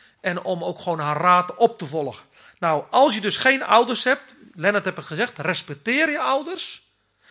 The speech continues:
Maar als het gaat over bepaalde patronen, hè, dat je zegt van: "Oké,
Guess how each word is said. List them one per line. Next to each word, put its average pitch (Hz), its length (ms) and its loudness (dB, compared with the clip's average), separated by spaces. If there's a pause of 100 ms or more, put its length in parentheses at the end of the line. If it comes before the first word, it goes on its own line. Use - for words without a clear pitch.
(100)
Maar 185 100 -2
als 170 80 -2
het 165 140 -8
gaat 226 340 4
over 147 320 -2
bepaalde 214 540 2
patronen, 208 540 -2
hè, 233 60 -4
dat 202 180 -6
je 175 60 -8
zegt 151 180 -10
van: 160 100 -14
"Oké, 165 400 -4